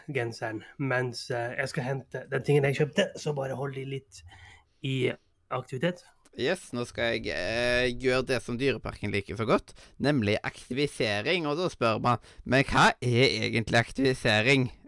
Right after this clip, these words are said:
Speaker 2: Eh, det som alle blir spurt i alle dyrepresentasjoner. Så derfor, aktivisering i en podcast er at dere har noe å høre på, sånn
Speaker 1: Mens
Speaker 2: som
Speaker 1: jeg
Speaker 2: dette
Speaker 1: henter
Speaker 2: her.
Speaker 1: ting.
Speaker 2: Ja. Men
Speaker 1: For
Speaker 2: hva
Speaker 1: jeg
Speaker 2: er
Speaker 1: vil
Speaker 2: egentlig
Speaker 1: også
Speaker 2: aktivisering?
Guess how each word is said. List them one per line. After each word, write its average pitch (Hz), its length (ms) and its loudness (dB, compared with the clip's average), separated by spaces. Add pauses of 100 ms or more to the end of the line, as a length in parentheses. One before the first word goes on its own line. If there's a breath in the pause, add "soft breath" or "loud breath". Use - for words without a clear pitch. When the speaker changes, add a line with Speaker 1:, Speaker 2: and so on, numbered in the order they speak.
Speaker 2:
Eh, 127 440 2
det 120 220 0
som 120 280 -2 (140)
alle 135 280 6
blir 127 140 2
spurt - 360 -2
i 143 100 4
alle 120 280 2
dyrepresentasjoner. 113 1300 -2 (520 loud breath)
Så 123 640 4 (100)
derfor, 131 380 2 (120)
aktivisering 151 840 2
i 151 60 4
en 139 80 4
podcast - 680 2
er 151 60 0
at 131 120 -6
dere 131 180 -4
har 117 140 0
noe 113 340 0
å 117 40 -4
høre 113 420 0
på, 107 1120 0 (960 soft breath)
sånn 151 180 -2
Speaker 1:
Mens 147 180 4
Speaker 2:
som 113 100 -2
Speaker 1:
jeg 127 120 4
Speaker 2:
dette 110 80 -2
Speaker 1:
henter 117 140 2
Speaker 2:
her. 101 100 2
Speaker 1:
ting. - 140 -6 (380)
Speaker 2:
Ja. 113 220 -2 (960 loud breath)
Men 156 200 2
Speaker 1:
For 151 120 2
Speaker 2:
hva 156 60 0
Speaker 1:
jeg 226 180 8
Speaker 2:
er 143 220 8
Speaker 1:
vil 151 100 8
Speaker 2:
egentlig 123 140 6
Speaker 1:
også 160 160 4
Speaker 2:
aktivisering? 131 540 -2